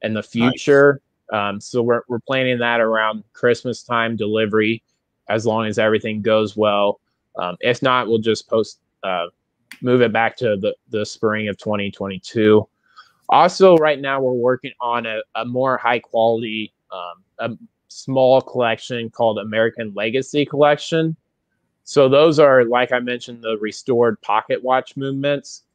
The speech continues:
Speaker 2: Nice.
Speaker 1: And we're trying to do as much as that as we can in the U S, but it's, it's very difficult. Um, we've restored right now,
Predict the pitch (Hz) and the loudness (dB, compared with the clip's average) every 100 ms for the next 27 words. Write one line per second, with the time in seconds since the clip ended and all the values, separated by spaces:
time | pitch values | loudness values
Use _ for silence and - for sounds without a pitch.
0 | - 87 82 - 120 123 120 - 131 135 | -12 -8 -8 -6 -2 0 0 -2 0 0
1 | 160 165 156 143 135 135 123 117 127 131 | 2 0 0 -2 0 4 4 2 0 2
2 | 143 143 135 135 123 117 107 107 _ 127 | 2 2 0 2 2 0 -4 -10 _ -8
3 | 117 110 104 101 98 101 98 95 98 - | -6 -8 -10 -18 -16 -10 -8 -6 -8 -12
4 | - _ _ _ 120 117 120 113 - 117 | -20 _ _ _ 4 4 4 0 -2 -4
5 | 123 127 123 113 113 107 110 - 110 107 | 2 6 6 6 2 0 -4 0 2 2
6 | - - 98 90 87 _ - 123 127 135 | -2 -10 -12 -12 -14 _ -2 2 4 4
7 | 127 - 143 143 131 - 127 123 120 120 | 4 4 6 6 4 0 0 0 0 0
8 | 120 117 | 0 -2